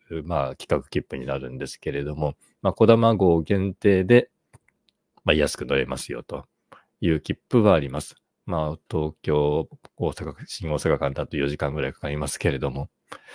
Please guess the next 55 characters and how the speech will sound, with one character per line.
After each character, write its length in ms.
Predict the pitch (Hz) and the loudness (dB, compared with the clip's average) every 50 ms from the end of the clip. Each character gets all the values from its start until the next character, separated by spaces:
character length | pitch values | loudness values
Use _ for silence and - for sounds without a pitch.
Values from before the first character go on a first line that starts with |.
| - - - - - _ _ | -20 -20 -20 -20 -20 _ _
ま 100 | - - | -2 0
あ、 80 | 95 82 | 0 0
じ-、 160 | 76 - - - | 0 -2 -2 0
ま 120 | 113 95 | 2 2
あ、 60 | 82 | 4
時 100 | 78 78 | 2 2
間 180 | 76 80 76 76 | 2 2 2 2
か 100 | 78 82 | 0 0
か 100 | - 82 | 0 0
っ 40 | 78 | 0
て 140 | _ - | _ -4
も 200 | 73 65 64 64 64 | -6 -6 -6 -6 -6
別 220 | 60 - 67 - | -6 -6 -6 -6
に 120 | 71 71 65 | -6 -4 -2
大 160 | 69 69 69 | -2 -2 -2
丈 140 | 71 71 67 | -2 -2 -2
夫 60 | 64 | -2
だ 100 | 62 64 | -4 -4
よ 140 | 62 62 62 | -4 -4 -6
と。 200 | - - - - - _ _ _ _ _ _ _ _ _ _ _ _ _ _ _ _ _ _ _ | -6 -10 -12 -12 -14 _ _ _ _ _ _ _ _ _ _ _ _ _ _ _ _ _ _ _
ま 220 | - 95 73 71 | -6 -4 -2 -2
あ、 60 | 69 67 | -4 -4
で、 280 | 71 76 - - 71 | -8 -6 -4 -4 -2
ま 140 | 69 73 80 | -2 -2 -2
あ、 40 | - - | 2 4
バ 140 | 85 95 | 4 4
ス 100 | 101 - | 4 4
と 100 | - - | 2 0
か 140 | 76 - 65 | 2 2 0
で 60 | - 65 | -2 -4
行 80 | 65 | -2
く 80 | - - | 4 6
よ 100 | 87 87 | 6 6
り 80 | 82 67 | 6 4
は 120 | 60 67 | 2 2
ね、 140 | 90 98 82 | 2 2 4
楽 260 | 76 76 67 - - | 4 2 0 0 -4
な 120 | 76 67 62 | -6 -6 -8
ん 120 | 58 65 | -8 -8
で、 200 | 67 73 76 - _ _ _ _ _ _ _ _ _ _ _ _ _ - | -6 -6 -6 -6 _ _ _ _ _ _ _ _ _ _ _ _ _ -6
ま 80 | - | -6
あ、 40 | 76 | -2
在 160 | - 71 65 | 0 0 0
来 120 | 64 67 67 | 0 0 -4
線 140 | - - 65 | -4 -4 -4
で 80 | 65 | -4
行 60 | 67 | -2
く 80 | - - | 2 4
よ 80 | 87 101 | 6 8
り 60 | 113 | 8
は 80 | 101 | 6
楽 220 | 80 82 73 - - | 6 4 0 -2 -4
な 140 | 65 64 62 | -6 -6 -6
の 140 | 60 60 | -6 -8
で、 240 | 62 - 67 69 113 | -6 -4 -4 -4 -4